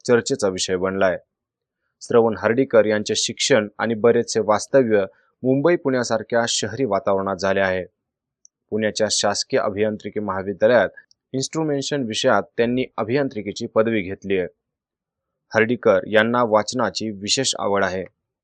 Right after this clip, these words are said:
याशिवाय त्यांना प्राणी आणि पक्षी निरीक्षणाचीही आवड आहे. दोन हजार पाच साली हर्डीकर आयएएस झाले आणि त्यानंतर ते कोल्हापूरला सहाय्यक जिल्हाधिकारी म्हणून रुजू झाले. त्यानंतर त्यांनी रत्नागिरी जिल्ह्यात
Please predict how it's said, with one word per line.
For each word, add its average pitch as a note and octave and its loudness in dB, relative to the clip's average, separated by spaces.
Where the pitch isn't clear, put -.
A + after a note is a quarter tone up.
याशिवाय D3+ 2
त्यांना D#3 0
प्राणी C3 2
आणि A#2 -4
पक्षी B2+ -2
निरीक्षणाचीही A#2 -2
आवड G#2 4
आहे. F#2+ -2
दोन C3 2
हजार C#3+ 2
पाच C#3 2
साली G#2+ 2
हर्डीकर G#2+ 2
आयएएस A#2 2
झाले G2 0
आणि A#2+ 2
त्यानंतर B2+ 2
ते A#2+ -2
कोल्हापूरला A2+ -2
सहाय्यक C3+ 0
जिल्हाधिकारी G#2+ -2
म्हणून G2 -8
रुजू G#2 -2
झाले. F#2+ -2
त्यानंतर G#2+ 0
त्यांनी A2 -2
रत्नागिरी A2 -2
जिल्ह्यात G#2+ 2